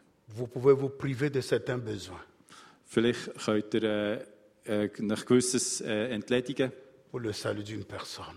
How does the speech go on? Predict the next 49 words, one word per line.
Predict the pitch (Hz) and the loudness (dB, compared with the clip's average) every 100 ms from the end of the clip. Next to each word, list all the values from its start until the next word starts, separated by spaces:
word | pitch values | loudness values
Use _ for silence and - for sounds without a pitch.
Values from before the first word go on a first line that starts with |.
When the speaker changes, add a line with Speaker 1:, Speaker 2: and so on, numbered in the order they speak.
| - | -2
Speaker 2:
damit | - 107 113 113 | 2 2 2 2
ein | 110 110 107 | 2 2 4
Mensch | 117 127 123 - - | 4 4 2 -2 -4
am | 104 104 | -4 0
anderen | 107 120 117 117 | 2 2 2 2
Ende | 110 113 | 0 0
von | 110 104 | 0 0
der | 101 | 0
Welt | 98 95 | -2 -2
gerettet | 98 92 101 | -4 -4 -6
Speaker 1:
Et | - | -4
Speaker 2:
wird. | 90 | 0
Speaker 1:
tout | 151 | 0
ça, | - 156 | 6 8
nous | 156 | 8
le | 143 | 4
faisons | 127 135 123 143 | 2 2 4 2
par | 135 113 | 2 2
la | 117 | 2
foi. | 104 127 120 - - - - - | 0 -6 -6 -8 -12 -18 -20 -4
Speaker 2:
Und | 113 117 | -2 6
das | 160 165 | 6 6
alles, | 143 156 117 - - | 4 4 0 -2 0
das | 127 120 | 0 2
soll | 127 120 | 2 2
aus | 113 | 2
dem | 113 107 | 0 4
Glauben | 110 113 113 | 4 4 2
heraus | 110 104 | -2 -4
geschehen. | - - 90 90 | -4 -2 -2 -2
Speaker 1:
Parce | 104 - | -4 4
que | 135 127 131 - | 4 4 -2 -8
par | - 110 120 | 0 2 2
Habakkuk, | 120 113 120 - 139 139 110 | 2 4 4 2 -4 0 -2
Dieu | 101 113 | -2 -2
nous | 117 110 | -2 -4
dit, « | 120 127 | -4 -4
Mon | 117 | -4
juste | 107 123 117 104 | -4 -6 -6 -6
vivra | 92 101 95 104 | -6 -10 -6 -6
par | - 98 85 | -6 -10 -10
sa | - - 101 | -12 -8 -8
foi. » | - 82 - - - - | -8 -12 -14 -16 -20 2
Speaker 2:
Weil | 120 127 127 | 8 8 8
im | - 147 | 6 6
Habakkuk | 139 143 139 - 131 - | 6 6 4 4 2 2
sagt | - 120 120 | 2 2 4
uns | 123 117 | 2 4
Gott, | - 117 - - | 4 4 2 -10